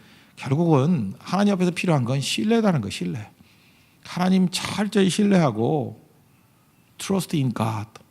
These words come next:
그리고 하나님께서 이-, 인도해 주시는 거예요. 이게 테레사가 했던 얘기가 똑같은 거예요.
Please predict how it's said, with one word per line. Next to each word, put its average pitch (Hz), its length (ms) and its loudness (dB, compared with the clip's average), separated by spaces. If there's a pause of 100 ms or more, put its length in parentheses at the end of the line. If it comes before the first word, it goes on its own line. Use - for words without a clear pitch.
(960)
그리고 170 220 -4
하나님께서 196 440 0
이-, 131 240 -4
인도해 156 300 0
주시는 117 160 -2
거예요. 101 140 -4
이게 214 160 -2
테레사가 277 380 0
했던 254 200 0
얘기가 190 160 2
똑같은 240 360 -2
거예요. 139 540 2